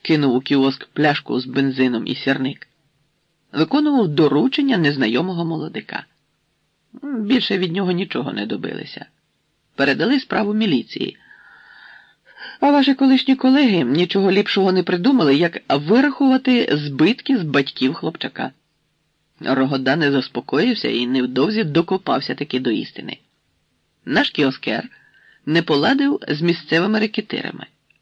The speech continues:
Відмовився продавати цигарки й горілку. Не платив дань. Але коли ми передали справу дільничному, то її спустив на гальмах, вважаючи, що доказів, зібраних Рогодою, замало.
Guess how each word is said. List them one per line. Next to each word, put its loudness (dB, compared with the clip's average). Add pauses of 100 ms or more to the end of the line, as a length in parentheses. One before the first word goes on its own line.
(360)
Відмовився 2
продавати 0
цигарки -2
й 2
горілку. -6 (880)
Не 2
платив 0 (140)
дань. 0 (920)
Але 0
коли 0
ми 0
передали 2
справу 0
дільничному, -2 (880)
то 2
її 4
спустив 0
на 2
гальмах, 0
вважаючи, 0
що -4
доказів, 0 (160)
зібраних -2
Рогодою, -2 (300)
замало. -6